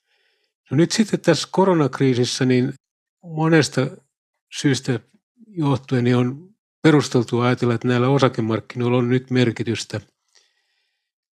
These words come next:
Ja se liittyy muun muassa siihen, että todennäköisesti on sijoitettu muun muassa velkarahalla – joka tuottaa paljon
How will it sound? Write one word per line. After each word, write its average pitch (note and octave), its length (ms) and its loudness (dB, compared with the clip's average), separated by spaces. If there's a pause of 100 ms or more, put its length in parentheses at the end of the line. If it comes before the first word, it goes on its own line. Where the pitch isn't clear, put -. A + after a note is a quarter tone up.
(260)
Ja A#2+ 420 -2 (280)
se - 160 -8
liittyy C3+ 360 2
muun C#3 180 4
muassa B2 280 0
siihen, A#2+ 380 4
että A#2 580 -4 (1200)
todennäköisesti C#3 600 0
on A#2+ 280 -2
sijoitettu A#2+ 760 0 (200)
muun A#2+ 120 -4
muassa A2+ 360 -4
velkarahalla – A2+ 840 0 (840)
joka A#2+ 220 -4 (200)
tuottaa C3+ 420 2
paljon B2+ 460 0